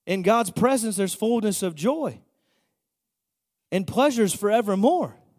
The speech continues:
Hanging out with God is healing that flows from the stripes of Christ. Hanging out with God, he owns everything. I can go on and on.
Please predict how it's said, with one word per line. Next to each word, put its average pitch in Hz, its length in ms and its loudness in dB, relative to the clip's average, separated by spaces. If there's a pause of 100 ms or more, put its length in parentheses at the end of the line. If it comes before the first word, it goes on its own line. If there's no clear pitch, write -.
(760)
Hanging 269 260 2
out 277 140 2
with 220 180 4
God 262 360 2
is 190 180 -2
healing 254 440 2
that 185 140 -4
flows 262 640 -2 (360)
from 233 220 2
the 196 60 -2
stripes 285 480 -2
of 196 120 -4
Christ. 277 640 -6 (680)
Hanging 269 240 4
out 277 160 2
with 233 180 2
God, 285 300 2
he 240 160 6
owns 277 260 4
everything. 254 460 2
I 240 80 -4
can 247 160 -6
go 233 160 6
on 254 240 0
and 220 140 -6
on. 262 220 -2